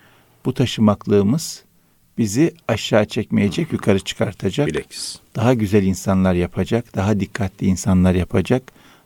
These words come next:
Speaker 1: daha hassas insanlar yapacak. Neyin geçici, neyin kalıcı olduğuyla alakalı daha uyanık insanlar yapacak. Çünkü depremin bize öğrettiği bir şeyler olmuş olacak.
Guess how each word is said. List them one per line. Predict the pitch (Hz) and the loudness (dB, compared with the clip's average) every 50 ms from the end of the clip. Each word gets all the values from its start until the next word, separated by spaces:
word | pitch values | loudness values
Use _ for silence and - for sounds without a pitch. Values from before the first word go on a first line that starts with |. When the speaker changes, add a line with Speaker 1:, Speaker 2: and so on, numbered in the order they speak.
| _ _ | _ _
Speaker 1:
daha | 117 110 123 123 113 | 0 0 2 2 0
hassas | 110 104 - - 113 101 - - | -2 -4 -2 -4 -4 -4 -2 -2
insanlar | 104 92 - - 107 98 95 95 95 | -2 -2 -2 -2 0 0 2 2 2
yapacak. | 92 95 - - 196 190 - - 160 165 - - _ _ _ _ _ _ _ - - - - _ _ _ _ | 0 0 0 -2 -4 -4 -2 -2 -4 -4 -6 -16 _ _ _ _ _ _ _ -20 -20 -20 -20 _ _ _ _
Neyin | 117 117 127 170 190 185 175 135 | 4 4 6 6 4 4 4 4
geçici, | 120 113 107 - - 104 90 95 101 98 | 2 0 0 0 -4 -4 -2 0 2 4
neyin | 107 127 151 160 151 | 4 4 4 2 0
kalıcı | - - 127 107 104 110 95 - 143 127 | 0 2 2 2 2 2 2 4 4 4
olduğuyla | 113 101 92 85 - 107 110 101 95 98 | 4 4 0 0 0 0 2 2 2 2
alakalı | 95 92 92 92 92 - - 147 165 160 123 | 2 2 2 0 0 0 -2 -2 -2 -2 0
daha | 127 135 156 | 2 2 2
uyanık | - - 117 107 104 110 131 131 - - | 2 2 2 2 2 2 0 0 0 -2
insanlar | 98 92 - - 95 92 95 98 101 | -2 -2 0 0 0 2 2 2 2
yapacak. | 92 90 87 - - - - - - _ - - _ _ _ _ _ _ _ _ _ _ - _ _ _ _ _ _ _ | 2 0 -2 -6 -10 -12 -12 -18 -20 _ -20 -20 _ _ _ _ _ _ _ _ _ _ -20 _ _ _ _ _ _ _
Çünkü | - - 120 101 113 95 | -6 -4 -4 -2 0 0
depremin | 107 123 - - - 98 92 95 95 95 - | 0 0 0 2 0 2 2 2 2 2 0
bize | 117 101 104 117 147 160 160 - _ _ _ _ _ _ _ | 2 2 4 4 2 0 -4 -10 _ _ _ _ _ _ _
öğrettiği | - 110 113 110 104 101 - - - 143 127 | 0 2 4 4 2 0 -2 -4 -2 0 0
bir | 104 95 | 0 0
şeyler | - - 104 95 95 107 | -2 -2 0 2 2 2
olmuş | 95 95 92 95 92 - - - | 2 2 0 -2 -4 -4 -6 -6
olacak. | - - 85 165 - - - _ - | -4 -4 -6 -6 -10 -16 -16 _ -20